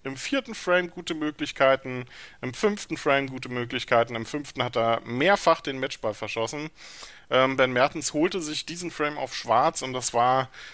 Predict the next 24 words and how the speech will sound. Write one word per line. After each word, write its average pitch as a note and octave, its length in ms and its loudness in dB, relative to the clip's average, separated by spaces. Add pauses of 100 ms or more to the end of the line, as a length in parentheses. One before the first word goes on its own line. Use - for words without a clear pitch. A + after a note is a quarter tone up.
(140)
so E3 140 -4
ein F3 100 -2
bisschen A3+ 320 0
der, F3+ 320 6
der D#3+ 160 0
Knackwendepunkt D#3 1200 0
dann, D3 320 2
nachdem C3+ 300 -2
er C3 80 0
sich B2+ 240 -4
mit B2+ 120 -10
einer B2+ 60 2
fünfundsechzig C3+ 720 -4
ja B2 100 0
schon B2+ 380 -2
sein A#2+ 240 0
Ehrenframe, B2+ 880 0
dachte - 280 0
man A#2+ 180 -4
zu B2+ 120 -6
dem A#2 160 -6
Zeitpunkt, A2+ 540 -2
geholt B2 300 -4
hat. D3+ 200 2